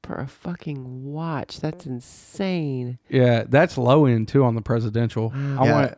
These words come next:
Speaker 2: I want
Speaker 3: there's a
Speaker 2: gold banded.
Speaker 3: You can go presidential. You can reach
Speaker 2: Or no, I, you know what? I want, I want the stainless banded.
Speaker 3: I mean, on the presidentials, they'll go for what, eighty, ninety thousand?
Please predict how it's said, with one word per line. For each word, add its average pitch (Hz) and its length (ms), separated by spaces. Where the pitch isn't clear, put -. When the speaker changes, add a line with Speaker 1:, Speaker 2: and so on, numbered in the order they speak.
Speaker 2:
I 135 80
want 156 100
Speaker 3:
there's 147 160
a 147 40
Speaker 2:
gold 170 260
banded. 175 600
Speaker 3:
You 127 220
can 127 240
go 117 240
presidential. 110 760
You 104 160
can 104 340
reach 101 320
Speaker 2:
Or 143 100
no, 147 200
I, 156 280
you 175 220
know 214 80
what? 220 180
I 175 120
want, 208 480
I 151 80
want 185 240
the - 60
stainless 156 540
banded. 113 460
Speaker 3:
I 131 80
mean, 151 180
on 143 100
the 127 80
presidentials, 127 680
they'll 120 200
go 127 180
for 107 240
what, 107 240
eighty, 117 260
ninety 120 320
thousand? 131 480